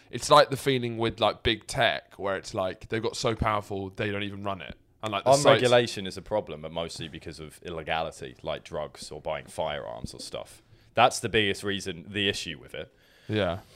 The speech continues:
Speaker 2: A decentralized bank is good because you, decentralized ca-, currency is good because you stop all the, you stop any power being distilled into smaller places around the economy.
Speaker 1: Mm.
Speaker 2: And it's a democratized way of doing finance.
Speaker 1: But, uh, speaking of crime, uh,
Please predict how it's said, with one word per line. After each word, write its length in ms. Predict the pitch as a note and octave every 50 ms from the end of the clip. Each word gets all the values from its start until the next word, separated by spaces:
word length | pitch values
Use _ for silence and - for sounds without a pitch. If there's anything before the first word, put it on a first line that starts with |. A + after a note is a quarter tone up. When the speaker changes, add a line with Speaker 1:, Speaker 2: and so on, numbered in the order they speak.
| - -
Speaker 2:
A 60 | -
decentralized 560 | A#2 A2 C#3+ E3 D#3+ - D3 A#2 A2+ A#2+ A2+ -
bank 200 | C3 C3+ B2+ G#2
is 100 | G2 F2
good 120 | - A2+ F2
because 200 | F#2 - G2 F2
you, 140 | G2 F#2+ F#2
decentralized 760 | E2+ A#2+ A#2+ F#2+ - A2 G2+ - G#2+ G2+ G2+ F2+ - - -
ca-, 220 | - - G#2 G#2+ -
currency 520 | - - G#2 A2 A2 G2+ - - F2 E2
is 120 | D#2+ D#2 -
good 260 | - G#2 G#2+ - -
because 260 | - F2+ - F2+ E2 F2
you 60 | E2+
stop 400 | - - - - F#2+ F2+ - -
all 240 | G2 G2 F#2 F2+ E2
the, 320 | F2 F2 F2 E2+ E2 - - -
you 200 | - A2 G2 F#2+
stop 260 | F2 - - B2 A2 A2
any 160 | G#2 G2+ F#2+
power 460 | - - G#2 G2+ G#2+ G2+ F2+ D#2+ D2+
being 260 | D2 - E2 D#2+ D#2+ D#2+
distilled 520 | E2 E2+ - - - F#2+ F2 E2 E2 D#2
into 260 | D#2+ D2 - - E2
smaller 420 | - - - - F#2+ F2 E2+ E2 D#2
places 500 | - F2 E2 E2+ D#2+ - - C#2 C2+ D#2+
around 240 | D2+ D#2+ D#2 D2+
the 60 | D2 D2
economy. 360 | D2 - E2 D#2 - G1+ - - - - - -
Speaker 1:
Mm. 420 | A#2 A2+ A2 G#2 F#2+ F#2 G2+ B2 - _ - - - - -
Speaker 2:
And 160 | - B2 B2+
it's 120 | A#2 - -
a 40 | G2
democratized 580 | - G2 G2+ F#2 - - - - F2 F2 D#2+
way 120 | E2+ F2+ E2
of 80 | D#2+
doing 160 | D#2+ E2 D#2
finance. 480 | D2 - E2 D#2+ C2+ A#1+ - - - - - _ - _ - - - _ _ _ _ -
Speaker 1:
But, 180 | - C3 B2+ B2+
uh, 100 | B2 A#2+
speaking 300 | - - F3+ E3+ D3 B2+
of 80 | A2+ -
crime, 400 | - A2+ G#2 G#2+ A2+ B2 - - - - -
uh, 340 | A2 G#2+ G#2+ G#2 G2+ F#2+